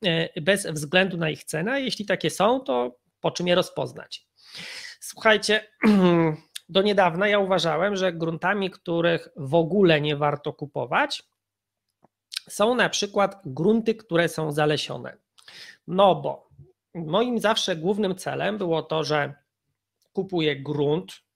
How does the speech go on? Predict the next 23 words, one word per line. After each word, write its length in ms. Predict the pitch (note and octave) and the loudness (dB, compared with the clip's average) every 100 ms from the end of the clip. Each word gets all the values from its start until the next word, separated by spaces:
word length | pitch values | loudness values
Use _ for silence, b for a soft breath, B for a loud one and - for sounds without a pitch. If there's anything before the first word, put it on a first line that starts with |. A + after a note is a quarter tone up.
| _ _ _ _ _ _ _ _ - | _ _ _ _ _ _ _ _ -20
staram 560 | - F#3 G#3 F#3+ E3 | -2 6 8 8 2
się 180 | D3 D3+ | -4 -8
podzielić 400 | - C#3+ F#3 F3+ | -8 -6 -4 -2
go 100 | D#3+ | -2
na 180 | D#3 D3+ | -2 -2
mniejsze 300 | D#3 D#3+ D3+ | -2 -4 -6
fragmenty, 840 | - D3+ C#3+ C3 A#2+ - D3+ A3+ - | -4 -4 -2 -6 -6 -4 -2 -4 -10
co 340 | - - D3 D3 | -12 -2 -2 -2
zwiększa 520 | C3+ D3 F#3 - D3+ | -4 0 0 0 -2
mi 240 | D3 C#3+ F#3+ | -2 -4 -6
wartość 560 | D3 D3+ D3+ C#3 C3 - | -2 2 2 2 -8 -10
tego 220 | B2+ C3+ | -10 -8
gruntu, 540 | C3+ B2 B2 F3 B3 - _ B B B B B B | -6 -8 -8 -4 -6 -6 _ B B B B B B
e, 220 | C#3 B2+ - _ _ - _ _ | -2 -2 -6 _ _ -20 _ _
czyli 720 | - F#3 G#3 G#3 G#3 G3 - _ _ | -2 2 2 2 -2 -2 -6 _ _
te 120 | - D#3 | -4 -2
mniejsze, 640 | D#3 F3+ B3+ - G3 D#3+ - | 2 2 2 2 0 0 -2
nowo 340 | D#3+ A3 A3+ | -2 0 0
powstałe 540 | A#3 F3 - E3 D#3 | 0 -2 -2 -2 0
działki 500 | C#3+ C#3 C3 - A3+ | 0 0 -2 -4 -8
mają 340 | B3+ F#3+ C4 C#4+ | -4 0 0 0
ostatecznie 600 | G#3+ G3 F#3+ G#3+ - D#3+ | 0 -2 -4 -6 -2 -2
zostać 720 | C#3 F3+ G3 - D4 D4 - | 2 2 2 0 0 0 -8